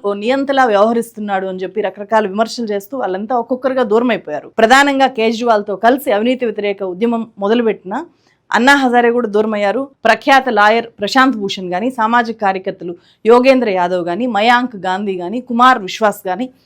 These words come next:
తర్వాత స్వాతి మలివాల్ గాని, వీళ్ళంతా కూడా పార్టీకి దూరమయ్యారు. పార్టీ, ఆ, మీద విమర్శలు చేస్తూ, కేజ్రీవాల్ మీద విమర్శలు చేస్తూ దూరం అవడంతో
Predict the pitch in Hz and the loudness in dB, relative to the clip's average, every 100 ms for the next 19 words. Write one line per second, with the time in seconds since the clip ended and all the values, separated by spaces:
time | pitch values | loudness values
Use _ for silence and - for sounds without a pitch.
0 | _ - 233 285 294 202 202 208 170 170 | _ 0 0 0 2 2 2 0 -2 -2
1 | 160 156 151 - _ _ 208 202 220 262 | -4 -6 -12 -14 _ _ -4 -2 0 4
2 | 285 226 240 - _ 208 226 226 262 220 | 4 2 -2 -6 _ 0 0 0 -8 -6
3 | 190 262 277 247 226 226 269 _ _ - | 0 0 2 0 2 0 -4 _ _ 0
4 | 233 247 262 269 269 - 220 208 196 220 | 4 4 2 -2 -2 -2 0 0 0 0
5 | 233 208 214 285 277 302 262 233 220 285 | 2 2 4 4 4 0 -2 -2 -4 -4
6 | 285 226 233 269 262 247 220 185 214 220 | -2 0 0 2 2 2 -2 0 -2 -2
7 | 240 214 190 185 233 196 208 240 208 180 | -6 -6 -6 -6 -10 -2 0 0 0 -4
8 | 170 202 285 | -6 -8 -10